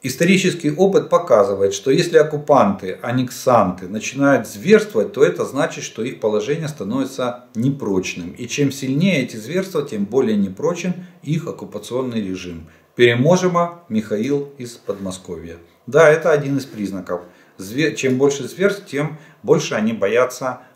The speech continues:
а, потерять эту территорию, тем больше они боятся местное население. Система П П О Skynex вже перебуває на бойовому чергуванні в Україні, заявив прем'єр-міністр України.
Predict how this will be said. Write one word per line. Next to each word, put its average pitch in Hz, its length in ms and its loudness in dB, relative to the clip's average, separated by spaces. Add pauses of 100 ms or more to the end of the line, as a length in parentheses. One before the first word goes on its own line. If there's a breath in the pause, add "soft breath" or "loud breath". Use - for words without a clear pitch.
а, 98 540 4
потерять 113 500 -2
эту 101 180 -14
территорию, 92 640 -10
тем 95 180 -4
больше 131 260 -2
они 92 120 -8
боятся 95 400 -6
местное 90 340 -14
население. 73 540 -20 (1160 loud breath)
Система 208 460 6
П 185 140 2
П 180 140 -2
О 175 180 10
Skynex 147 1080 4 (200)
вже 147 560 6
перебуває 127 680 4
на 120 160 -4
бойовому 117 480 0
чергуванні 110 680 -2
в 104 100 -6
Україні, 90 540 -6
заявив 104 480 -6
прем'єр-міністр 104 920 -2 (100)
України. 87 640 -10